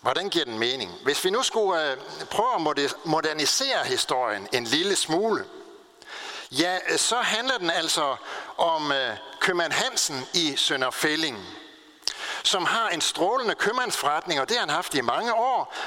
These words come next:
og han har ansat en komi, der hedder Sørensen.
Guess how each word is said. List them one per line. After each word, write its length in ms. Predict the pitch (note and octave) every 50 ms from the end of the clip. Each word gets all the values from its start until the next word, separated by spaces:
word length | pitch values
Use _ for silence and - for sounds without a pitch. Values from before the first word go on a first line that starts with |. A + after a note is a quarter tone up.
| -
og 120 | - D#3+ D3
han 240 | D3+ D#3 F3+ G3+
har 200 | - - D#3 C#3+ -
ansat 500 | C#3+ F#3+ A3+ A3+ - - F3+ D#3 D3+ - -
en 140 | C#3+ C3 A#2+
komi, 540 | - - C#3 B2 A2+ A#2 C3 D3 E3+ E3+ - - -
der 80 | - C3
hedder 280 | A2+ A#2 A#2 A#2 G#2+ G2
Sørensen. 640 | - - D3 C#3+ C#3 A#2 G2+ - - - G2 F#2+